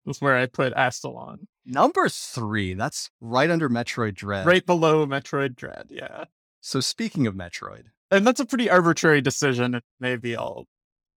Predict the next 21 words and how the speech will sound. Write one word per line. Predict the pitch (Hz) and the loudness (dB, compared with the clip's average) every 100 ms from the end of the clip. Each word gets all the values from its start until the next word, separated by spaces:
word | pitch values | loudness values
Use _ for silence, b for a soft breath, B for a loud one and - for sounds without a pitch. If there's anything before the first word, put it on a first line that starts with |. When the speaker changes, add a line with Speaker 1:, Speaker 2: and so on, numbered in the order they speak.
| _ - | _ -6
Speaker 1:
come | 131 | -2
back | 127 123 139 | 0 0 2
later | 131 127 | 0 0
and | 120 | -2
be | 127 | -2
like, | 123 135 | -2 -2
"Wow, | 143 143 | -4 -4
why | 127 131 | -2 -2
did | 160 | 0
I | 175 | -2
think | 160 160 | -4 -6
that | 131 - | -8 -6
that | 131 123 | -6 -6
was | 127 | -10
that | 127 156 143 | -2 -2 -2
good?" | 135 135 | -12 -4
Speaker 2:
Oh, | 180 180 151 | 2 4 4
is | 120 | 2
this | 160 151 | 0 -2
Speaker 1:
But | |
Speaker 2:
the, | 143 | -2